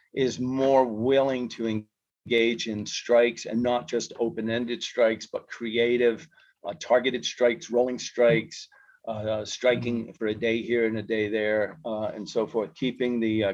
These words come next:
Speaker 1: rail carriers off balance, et cetera, et cetera.
Speaker 2: Yeah.
Speaker 1: Um, they have had a series of general secretaries, I believe is their principal officer. They've had a series of these guys who are,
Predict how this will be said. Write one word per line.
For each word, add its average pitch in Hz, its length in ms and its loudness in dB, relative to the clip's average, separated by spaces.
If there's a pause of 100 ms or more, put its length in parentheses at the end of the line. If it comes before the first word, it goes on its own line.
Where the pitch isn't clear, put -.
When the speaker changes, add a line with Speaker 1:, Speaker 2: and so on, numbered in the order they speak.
(140)
Speaker 1:
rail 110 260 0
carriers 107 520 -4
off 101 260 0
balance, 107 460 -4
et 85 120 -14
cetera, 107 320 -6
et 95 100 -14
cetera. 113 420 -4 (340)
Speaker 2:
Yeah. 107 220 -8 (180)
Speaker 1:
Um, 139 480 6 (600)
they 147 240 4
have 139 140 2
had 139 180 6
a 127 60 2
series 139 800 0
of 113 420 2 (160)
general 120 300 0
secretaries, 107 1000 -2
I 98 80 0
believe 107 460 -4
is 101 240 -12
their 101 360 -4
principal 104 540 -8
officer. 104 600 -2
They've 113 180 -2
had 117 140 0
a 110 80 -4
series 123 600 0
of 107 140 -8
these 101 240 -8
guys 104 540 -2 (400)
who 117 260 2
are, 107 440 0